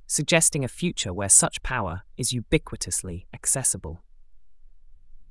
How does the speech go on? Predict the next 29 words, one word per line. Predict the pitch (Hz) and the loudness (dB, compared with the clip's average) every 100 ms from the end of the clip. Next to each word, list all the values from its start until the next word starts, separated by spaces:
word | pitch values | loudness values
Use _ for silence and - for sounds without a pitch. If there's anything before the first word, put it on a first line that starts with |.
| - | -2
In | 165 | 4
the | 165 | 6
Matthew | 165 - 156 | 6 4 -2
Berman | 120 143 139 110 | 4 6 6 2
podcast | - 120 - 123 82 - | 0 -4 -2 -6 -4 -4
about | - - - | 0 -2 0
Brilliant | - 147 127 113 | 2 4 4 0
Labs' | 113 107 98 104 95 | 2 2 2 -2 0
new | 120 131 110 120 | 2 2 0 -2
augmented | 110 123 113 - 95 | 0 0 0 -2 -4
reality | 104 104 101 - 85 - - | -2 0 -2 -6 -8 -10 -6
glasses, | 117 120 117 85 85 - - - - - - - | 2 4 4 0 -4 -8 -10 -20 -20 -20 -20 -14
the | - 170 | 4 6
interplay | 190 160 120 104 | 6 2 0 -2
between | 101 - 101 | -4 -4 -4
product | - 151 143 | 2 2 2
design, | - 113 123 117 113 - - - - | 0 0 0 0 -4 -6 -20 -20 -8
technology | - - 147 147 123 123 | -8 0 4 4 2 -2
integration, | 120 107 110 117 113 - 92 - | -2 -4 2 2 4 2 0 -2
and | 113 117 | -2 6
market | 143 151 - | 6 6 4
strategies | - 104 98 90 90 80 - - | -2 -2 -6 -8 -8 -6 -6 -4
is | 120 | -6
brought | - 123 - | -2 -2 -2
into | 98 - | -6 -6
focus. | - 110 - 85 - - - - - - | -6 -6 -6 -8 -8 -8 -18 -20 -20 -8
The | - | -4
host | 139 180 185 - | 4 6 6 4
emphasizes | 165 160 156 131 110 101 98 - | 0 6 4 4 0 0 -2 -4